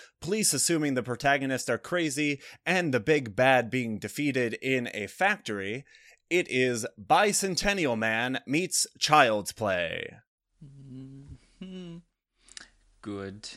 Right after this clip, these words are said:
Speaker 2: So, um, okay.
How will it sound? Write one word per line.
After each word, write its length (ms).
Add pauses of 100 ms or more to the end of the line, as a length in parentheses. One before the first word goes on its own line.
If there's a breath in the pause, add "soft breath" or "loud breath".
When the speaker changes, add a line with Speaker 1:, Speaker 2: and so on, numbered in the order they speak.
(640 soft breath)
Speaker 2:
So, 600 (1300 loud breath)
um, 480 (400)
okay. 320